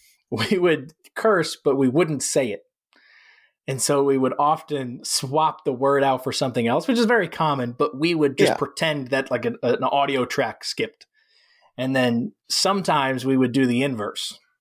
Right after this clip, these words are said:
Speaker 1: And so if it was a, a two-part, like, bull blank, then you wouldn't say bull, but you would say the other word. And so that was a fun game between my brother <laughs> and I.
Speaker 2: Fair enough, fair enough.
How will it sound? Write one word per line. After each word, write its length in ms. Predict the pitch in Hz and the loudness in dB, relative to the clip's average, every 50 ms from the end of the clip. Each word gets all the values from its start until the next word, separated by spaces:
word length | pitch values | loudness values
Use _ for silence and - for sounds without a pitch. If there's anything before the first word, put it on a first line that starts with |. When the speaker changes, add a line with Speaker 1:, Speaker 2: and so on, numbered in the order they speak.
| _ _ _ - | _ _ _ -8
Speaker 1:
And 160 | 113 113 113 - | -6 -6 -4 0
so 380 | - 123 117 113 110 113 - - | 2 2 2 2 2 0 0 0
if 220 | 147 120 - - | -2 -2 -2 -2
it 120 | 127 117 - | -4 -2 0
was 200 | 120 113 107 113 | 0 0 2 2
a, 80 | 113 123 | 2 2
a 120 | - 117 - | 2 -2 -4
two-part, 760 | - - - 196 196 180 - - 143 120 113 - - - | -4 -2 0 0 0 0 0 0 0 0 0 -2 -4 -6
like, 220 | 110 110 98 98 98 | -6 -6 -6 -6 -2
bull 420 | 139 139 139 135 131 123 120 - _ _ _ | 0 2 4 4 4 2 0 -2 _ _ _
blank, 440 | - 117 110 104 101 113 - - - _ _ - - - - - - _ - | -4 -2 -2 0 -2 -4 -8 -10 -18 _ _ -20 -20 -20 -20 -20 -20 _ -4
then 180 | 127 135 139 131 | -2 -2 0 2
you 160 | 131 127 120 | 0 0 0
wouldn't 320 | 120 131 160 170 160 151 | 2 2 2 2 2 0
say 240 | - - 147 135 127 | 0 0 0 2 0
bull, 380 | 117 110 156 160 151 147 135 123 | 0 0 2 2 4 4 2 0
but 140 | 127 113 113 | -2 -6 -8
you 100 | 113 120 | -6 0
would 180 | 131 135 117 | 0 0 0
say 180 | - 131 120 113 | 0 0 0 0
the 140 | 107 110 110 | 2 0 0
other 240 | 110 107 98 98 95 | 0 0 -2 -4 -4
word. 280 | 82 - - - - _ _ _ _ - | -6 -10 -10 -12 -16 _ _ _ _ -12
And 120 | 110 95 101 | -10 -8 -4
so 180 | - 101 98 | -2 -2 0
that 160 | 101 104 101 | 0 0 -2
was 120 | 95 92 101 | -2 -4 -6
a 60 | 95 | -8
fun 260 | - - 113 104 98 | -6 -4 -4 -4 -2
game 280 | 92 98 92 95 95 90 | -4 -6 -6 -6 -6 -10
between 260 | 90 - - 90 90 | -12 -12 -10 -8 -8
my 100 | 87 90 | -6 -6
brother 260 | - 92 87 85 - - | -4 -4 -4 -4 -4 -4
<laughs> 60 | - | -4
and 80 | - - | -4 -4
I. 260 | 170 - - - 220 202 - _ _ _ _ _ _ _ _ _ _ _ _ _ _ _ _ _ _ _ _ - - | -2 -4 -2 -2 -2 -4 -4 _ _ _ _ _ _ _ _ _ _ _ _ _ _ _ _ _ _ _ _ -6 -2
Speaker 2:
Fair 180 | 82 95 87 | 0 0 2
enough, 280 | 110 143 170 196 190 - | 2 0 0 -2 -2 -4
fair 160 | - 101 107 | -2 0 2
enough. 260 | 135 170 185 180 - | 4 2 2 0 -2